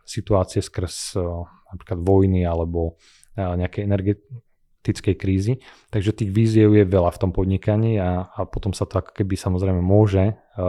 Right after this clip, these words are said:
odraziť aj na, na takejto situácii s tým cash flow. Čiže to je vec, na ktorú,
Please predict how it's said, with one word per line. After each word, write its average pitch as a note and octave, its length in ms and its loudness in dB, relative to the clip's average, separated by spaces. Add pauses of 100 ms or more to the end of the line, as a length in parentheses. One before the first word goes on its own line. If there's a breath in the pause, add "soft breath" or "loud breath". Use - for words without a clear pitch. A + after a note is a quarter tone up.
(720 loud breath)
odraziť G2 480 2
aj F#2 160 4
na, F2 400 -2
na G2 160 0
takejto - 320 -6
situácii - 560 -4
s - 80 -14
tým F#2 80 0
cash - 240 -6
flow. G2+ 400 0 (320 soft breath)
Čiže G2 320 0 (160)
to A#2+ 160 6
je G#2 40 6
vec, G2+ 200 4
na G#2 80 4
ktorú, G2 480 0